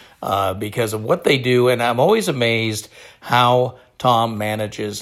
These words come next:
their turnout. They have a hundred athletes running cross country. You can rut one seven in a meet, and he balances it out. They have inter-squad meets. They have all underclassmen meets. He, he spreads it out as much as he can,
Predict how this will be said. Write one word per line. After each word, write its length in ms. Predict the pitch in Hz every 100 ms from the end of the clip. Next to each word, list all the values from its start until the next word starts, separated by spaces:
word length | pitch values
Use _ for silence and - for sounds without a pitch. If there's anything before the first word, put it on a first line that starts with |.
| -
their 360 | 135 110 101 95
turnout. 680 | - - - - - -
They 100 | -
have 120 | - -
a 40 |
hundred 800 | - - - 202 208 185 175 170 -
athletes 680 | 139 120 - 107 104 104 - - - _
running 280 | 127 113 107
cross 360 | - 120 117
country. 600 | - 101 92 - 95 95 _ _ _ _
You 180 | 147 131
can 340 | 127 117 117 -
rut 260 | 120 95 -
one 160 | 104
seven 600 | 101 - - 135 107 - - _ _ -
in 100 | 113
a 40 |
meet, 280 | 117 104 101
and 120 | 104
he 120 | 110 110
balances 600 | 104 123 139 131 131 117
it 100 | 117
out. 240 | 117 117
They 100 | 107
have 260 | 98 101 - - _
inter-squad 880 | 160 143 147 - - 147 127 127 120
meets. 460 | 123 123 120 - - - -
They 140 | 123
have 180 | 113 101
all 340 | - 117 120 123
underclassmen 920 | 120 131 120 - 120 120 - 127 117
meets. 360 | 117 117 113
He, 200 | - 107 - - _
he 100 | 135
spreads 340 | - 143 139
it 60 | 135
out 160 | 123
as 160 | 117 -
much 220 | 127 117
as 80 | 120
he 80 | 107
can, 360 | 123 117 110